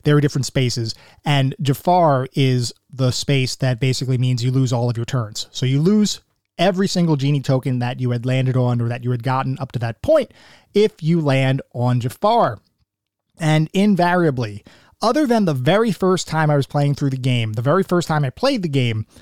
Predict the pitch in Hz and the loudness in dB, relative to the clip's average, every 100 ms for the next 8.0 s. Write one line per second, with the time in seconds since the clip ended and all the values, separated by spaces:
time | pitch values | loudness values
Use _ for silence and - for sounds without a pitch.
0 | _ _ _ - - - - 165 165 143 | _ _ _ -20 -18 -20 -6 -2 -2 -2
1 | - 202 160 139 143 110 - - 139 135 | -4 -2 0 0 -2 -6 -8 0 0 2
2 | 131 117 104 _ _ _ _ - 247 285 | 0 -2 -6 _ _ _ _ -4 0 0
3 | 240 247 220 220 214 240 226 _ _ - | 0 -2 0 2 2 0 -4 _ _ 0
4 | 190 196 - 170 160 156 151 143 139 135 | 2 2 2 0 0 0 2 2 2 0
5 | 143 - - 143 143 - 135 131 127 127 | -4 -2 2 2 2 -2 -2 -2 0 0
6 | 127 127 120 - 120 117 - - 170 170 | 2 0 -2 -2 -2 -2 -4 0 2 4
7 | 143 - 135 - 131 123 120 110 - 117 | 2 2 -2 -2 -4 -2 -2 -4 -8 -12